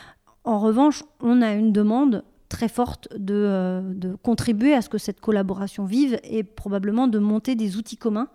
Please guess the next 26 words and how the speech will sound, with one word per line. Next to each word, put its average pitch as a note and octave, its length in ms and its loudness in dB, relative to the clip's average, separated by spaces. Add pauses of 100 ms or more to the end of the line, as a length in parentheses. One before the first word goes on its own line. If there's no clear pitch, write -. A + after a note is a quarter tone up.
(260)
et A3+ 80 -2
des G#3+ 140 0
formations G#3+ 420 -4
communes A3 380 2 (320)
pour B3+ 240 -4
que A#3 120 0
ces - 200 -8
professionnels G#3+ 500 -6
se - 160 -10
retrouvent, A#3+ 520 -2
parce - 260 -12
que A#3+ 160 -2 (280)
les A3 120 2
profession-, G#3+ 580 -6
les A3+ 240 2
enfants, A3+ 380 -2 (340)
euh, F#3+ 220 -4
qui - 160 -14
sont A#3 180 -2
placés, G#3+ 640 -2
euh, F#3+ 240 -4
et, - 320 -8
et - 40 -10
qui - 200 -12
sont, G3+ 380 -2
euh, - 20 -6